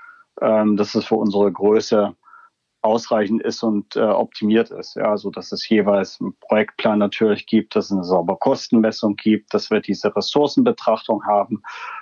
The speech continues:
ähm, und, und das ist mir wichtig, dass wir zum Eingang jeden Projektes ganz klare, ähm, Definition des Scopes haben, als auch des, des Business Cases, sodass jedes Projekt,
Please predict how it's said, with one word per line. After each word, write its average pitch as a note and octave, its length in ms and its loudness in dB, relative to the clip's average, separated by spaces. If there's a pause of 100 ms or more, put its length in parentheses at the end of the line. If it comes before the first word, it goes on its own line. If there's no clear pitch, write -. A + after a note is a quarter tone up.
(120)
ähm, A2 320 0
und, C#3+ 320 2
und A#2 80 -2
das A#2 160 0
ist A#2+ 160 -4
mir A2+ 160 4
wichtig, A#2 380 -2
dass A2 220 -4
wir G#2+ 60 -6
zum A2+ 220 2
Eingang A2+ 420 2
jeden C#3 380 2
Projektes A#2+ 640 -4
ganz B2 280 -2
klare, G#2+ 600 0 (640)
ähm, G2+ 560 0
Definition A2 640 0
des G2+ 160 -4
Scopes - 420 -4
haben, A#2+ 460 0 (160)
als G#2+ 280 -2
auch G#2 480 0
des, - 240 -10
des - 200 -8
Business C#3 420 0
Cases, A2+ 460 0
sodass - 320 -4
jedes A2 300 0
Projekt, - 500 -2